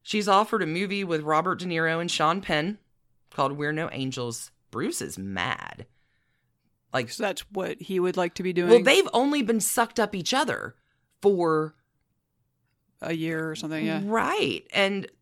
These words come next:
Speaker 1: uh, it's never gonna work if you're off shooting a film.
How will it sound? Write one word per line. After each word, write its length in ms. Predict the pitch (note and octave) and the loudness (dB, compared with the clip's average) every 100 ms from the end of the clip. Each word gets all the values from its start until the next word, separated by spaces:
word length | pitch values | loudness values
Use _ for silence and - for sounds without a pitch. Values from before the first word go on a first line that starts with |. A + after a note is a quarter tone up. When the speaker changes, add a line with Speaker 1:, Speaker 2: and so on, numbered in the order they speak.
| - | -20
Speaker 1:
uh, 40 | F#2 - _ _ _ _ _ | -20 -20 _ _ _ _ _
it's 220 | - F#3+ A3 | -10 -6 -2
never 360 | G#3+ G#3+ A#3 | 2 2 2
gonna 200 | A3 G#3 | -2 -2
work 320 | F3+ F#3+ F#4 | -2 -2 -2
if 160 | G4 F4 | -4 -2
you're 160 | G#3+ F3 | 2 4
off 160 | D#3+ | 2
shooting 420 | - F3+ F3 D#3+ | 0 -4 -4 -4
a 60 | B2 | -6
film. 600 | - G4+ F4+ D#2 G#1 | -4 -4 -2 -4 -10